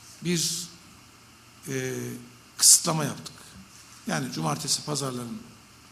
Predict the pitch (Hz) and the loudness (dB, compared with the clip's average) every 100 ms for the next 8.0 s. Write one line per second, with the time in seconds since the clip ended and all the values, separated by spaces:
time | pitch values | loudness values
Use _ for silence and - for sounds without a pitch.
0 | - - - - - - - - 156 131 | -20 -20 -20 -20 -20 -8 -4 -2 -2 -4
1 | 110 107 - - - - - - - - | -6 -10 -14 -20 -20 -20 -20 -20 -20 -20
2 | - - 151 - 160 135 - 123 123 - | -20 -14 -12 -6 -4 -4 -6 -8 -10 -18
3 | - - 170 - 82 123 127 120 - 123 | -12 -4 -2 -2 -2 -4 -4 -4 -4 -4
4 | 117 120 - - - - - - 147 131 | -6 -8 -12 -20 -20 0 4 4 2 -4
5 | 120 110 98 - - - - - 151 127 | -4 -6 -10 -18 -20 -20 -16 -2 -2 -2
6 | 107 101 - - - - - - - - | -6 -10 -12 -20 -20 -20 -20 -20 -20 -20
7 | - - - - - - 160 175 156 | -20 -20 -20 -20 -20 -10 0 2 2